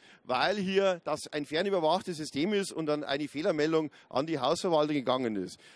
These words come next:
Ansonsten hätten diese Leute in einer keimfähigen Temperatur geduscht. Die hätten es eh nicht gemerkt, weil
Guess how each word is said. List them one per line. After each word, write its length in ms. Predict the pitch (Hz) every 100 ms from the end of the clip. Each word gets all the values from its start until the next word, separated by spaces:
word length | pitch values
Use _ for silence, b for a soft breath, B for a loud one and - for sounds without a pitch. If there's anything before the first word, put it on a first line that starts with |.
| B
Ansonsten 520 | 117 120 180 240 202
hätten 240 | 165 180
diese 220 | 170 214 202
Leute 360 | 147 196 240
in 360 | 220 214 170 175
einer 480 | 151 151 147 143 123
keimfähigen 680 | - 147 233 190 190 185
Temperatur 600 | 170 165 151 123 131 214
geduscht. 500 | - 135 131 220 285
Die 80 | 156
hätten 140 | 143 165
es 100 | 143
eh 100 | 156
nicht 160 | 202
gemerkt, 220 | 156 170
weil 240 | 156 139